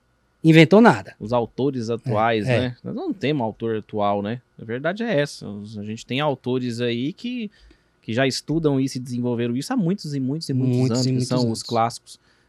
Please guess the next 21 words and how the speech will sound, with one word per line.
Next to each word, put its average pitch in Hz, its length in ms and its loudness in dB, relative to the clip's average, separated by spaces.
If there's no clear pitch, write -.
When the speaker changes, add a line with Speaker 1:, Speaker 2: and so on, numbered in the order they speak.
Speaker 2:
E 123 80 0
os 143 120 2
mais 143 280 4
novos, 156 420 2
por 120 180 -2
exemplo, 131 320 0
os - 180 -8
traders 180 420 2
mais 117 300 2
novos, 120 340 0
por 110 200 -2
exemplo, 120 600 -4
os, 110 140 -10
os, 113 240 -8
os 92 140 -10
traders 139 420 0
atuais, 123 560 -4
a 131 80 -4
gente 170 240 -6
simplesmente 190 720 -2
condensa 190 840 0